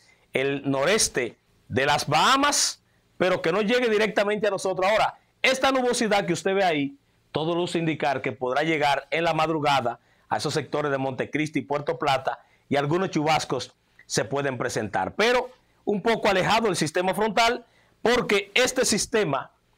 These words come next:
de alta presión que está aquí no le va a permitir que esa nubosidad llegue a nosotros, sino que vamos a seguir con temperaturas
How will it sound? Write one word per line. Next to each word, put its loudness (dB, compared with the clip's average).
de 2
alta 2
presión 0
que -2
está 0
aquí -2
no 2
le 2
va 4
a -2
permitir -2
que 0
esa 0
nubosidad 0
llegue 0
a 2
nosotros, -4
sino -2
que -2
vamos -2
a 0
seguir -2
con -2
temperaturas 0